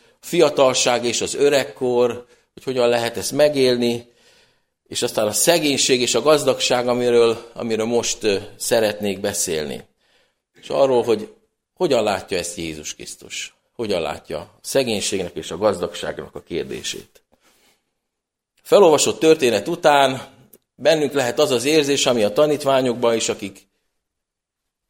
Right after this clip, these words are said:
valamiféle szédülést élhettek át, hogy tényleg akkor ki is mehet be az Isten országába, meg hogy is vannak ennek a, az értékei. Érezhetünk egy ilyen bizonytalanságot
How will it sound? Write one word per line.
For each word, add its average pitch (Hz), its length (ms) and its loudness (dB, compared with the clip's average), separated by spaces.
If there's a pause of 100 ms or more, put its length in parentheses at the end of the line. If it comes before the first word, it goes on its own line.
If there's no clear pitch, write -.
(100)
valamiféle 110 480 -6
szédülést 135 680 2
élhettek 123 460 -2
át, 127 200 0
hogy - 140 -8
tényleg 143 280 0
akkor 107 260 -4
ki 214 200 -6
is 165 160 -4
mehet 127 320 -4
be 123 80 0
az 120 140 0
Isten 117 300 -2
országába, 101 800 -2 (200)
meg - 180 -14
hogy 180 200 -2
is 151 120 -4
vannak 131 320 -2
ennek 117 300 -2
a, 107 220 0 (200)
az 98 200 -4
értékei. 127 920 0 (960)
Érezhetünk 123 580 0
egy 113 100 -4
ilyen 110 180 -2
bizonytalanságot 127 1300 2